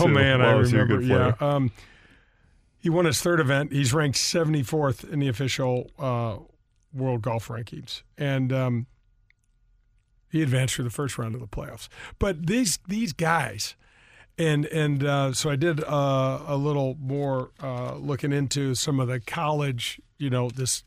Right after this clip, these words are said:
Speaker 2: kinda <laughs> feeder system, and it's just awesome what's out there. Uh, there's, uh, they rank. I'm not much into this really, Pearl, these, uh,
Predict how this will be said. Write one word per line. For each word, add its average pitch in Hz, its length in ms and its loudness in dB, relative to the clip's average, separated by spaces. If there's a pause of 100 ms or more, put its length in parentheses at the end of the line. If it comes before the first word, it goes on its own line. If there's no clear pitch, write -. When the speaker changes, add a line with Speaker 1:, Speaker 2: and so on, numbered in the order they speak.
(220)
Speaker 2:
kinda 123 360 -6 (480)
<laughs> 214 180 -2 (220)
feeder 165 340 0
system, 131 440 -4 (680)
and 190 140 -2
it's 160 120 0
just 262 280 -4
awesome 123 520 -4 (320)
what's 151 280 -2
out 127 220 -2
there. - 240 -12 (520)
Uh, 151 180 0
there's, 165 460 -2 (100)
uh, 151 240 -2
they 147 180 -2
rank. 135 560 0 (480)
I'm 214 140 -2
not 147 140 -4
much 127 300 0
into 123 240 -2
this 123 240 -2 (440)
really, 143 280 -2
Pearl, 135 280 -2
these, 127 280 -2
uh, 127 460 -4